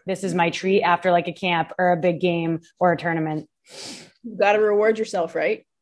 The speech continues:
Speaker 1: Yep.
Speaker 2: You have to do it in donuts. Is, is there a go-to for you?
Speaker 1: Um, you know, Dunkin' Donuts, the coffee rolls. So it's, like, the big swirl with the cinnamon in the middle with the frosting. It's the best.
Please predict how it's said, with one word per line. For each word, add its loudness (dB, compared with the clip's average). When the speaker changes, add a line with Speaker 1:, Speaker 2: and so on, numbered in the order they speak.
Speaker 1:
Yep. 2
Speaker 2:
You -18
have -2
to -4
do 0
it -2
in -4
donuts. -2
Is, -6
is 6
there 8
a 4
go-to 2
for -4
you? 0
Speaker 1:
Um, 6
you 4
know, 6
Dunkin' 0
Donuts, -2
the -6
coffee 4
rolls. 4
So 0
it's, -2
like, -2
the -10
big -2
swirl 4
with -2
the -10
cinnamon -2
in -2
the -2
middle 0
with -6
the -12
frosting. 0
It's -12
the -10
best. -6